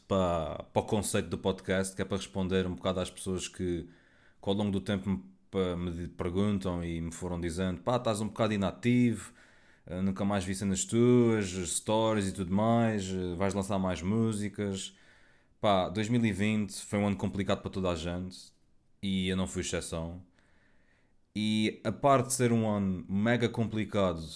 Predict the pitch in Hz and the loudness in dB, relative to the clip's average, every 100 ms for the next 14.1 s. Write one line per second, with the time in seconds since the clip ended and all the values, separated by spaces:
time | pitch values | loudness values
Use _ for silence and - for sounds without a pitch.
0 | - _ - - 85 95 95 92 95 90 | -16 _ -16 -10 -4 0 0 2 0 0
1 | 95 - 101 95 85 - - 104 104 98 | -4 -2 0 0 -2 -8 -6 0 0 0
2 | - 104 107 101 110 113 117 _ _ _ | -2 -2 -2 -4 -6 -6 -12 _ _ _
3 | _ _ _ _ _ _ _ - 95 101 | _ _ _ _ _ _ _ -6 0 2
4 | 101 101 101 98 95 101 107 101 - 110 | 4 4 4 4 2 2 0 0 0 -2
5 | 98 95 104 110 104 104 101 98 - - | 0 -4 -2 0 2 2 2 0 -2 0
6 | 95 87 82 87 101 87 78 78 76 - | 0 0 -4 -4 0 0 -2 -8 -10 -14
7 | _ _ _ _ _ _ _ - 120 135 | _ _ _ _ _ _ _ -4 -2 0
8 | 131 107 87 85 95 95 98 95 95 92 | 2 0 0 0 2 2 2 2 2 0
9 | 82 90 - 82 87 80 80 80 80 - | -4 -6 -4 -6 -6 -6 -6 -10 -14 -18
10 | _ _ _ - - 101 98 95 95 95 | _ _ _ -8 0 2 4 2 2 2
11 | 98 95 90 82 92 - - 95 101 95 | 0 0 -2 -4 -4 -4 -2 2 4 4
12 | 90 98 95 90 85 82 87 101 92 85 | 2 2 2 0 -2 -4 -4 -2 -2 -4
13 | 82 98 90 85 - 92 92 92 87 90 | -6 -4 -4 -4 -2 -2 -2 -4 -4 -6
14 | 87 | -8